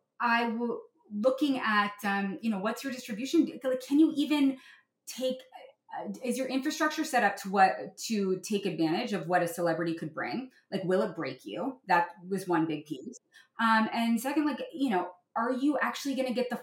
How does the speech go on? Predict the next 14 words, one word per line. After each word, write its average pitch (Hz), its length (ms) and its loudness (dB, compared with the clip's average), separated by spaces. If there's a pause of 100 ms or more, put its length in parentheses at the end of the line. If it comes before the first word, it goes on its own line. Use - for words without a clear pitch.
(120)
full 220 240 0
value 202 320 2
out 185 80 2
of 180 80 -2
this - 80 -10
partnership? 160 240 -4
Because 185 160 -8 (240)
you 277 160 2
are 359 140 4
paying 277 240 0
for 220 100 -2
the 196 80 2
whole 214 240 0
celebrity. 180 500 0